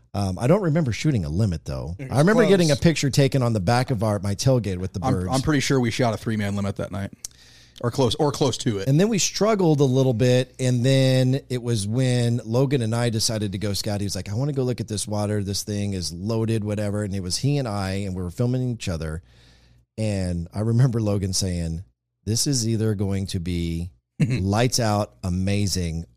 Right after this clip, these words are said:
Speaker 1: or it's gonna really suck. There's not gonna be in, any in between."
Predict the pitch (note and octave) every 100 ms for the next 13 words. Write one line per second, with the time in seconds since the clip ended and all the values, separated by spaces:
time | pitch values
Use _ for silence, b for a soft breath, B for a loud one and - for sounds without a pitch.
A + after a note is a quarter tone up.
0 | _ G2+ G2 F2+ G2+ E2+ C#2+ C#2 E2 E2
1 | E2 - C#2 A#1+ - F#2 E2 G2 G2 G#2
2 | G2 F#2+ F#2+ F2+ - - F#2+ E2 _ G#2
3 | G#2 G2 F2+ F2 F2 C#2+ B1+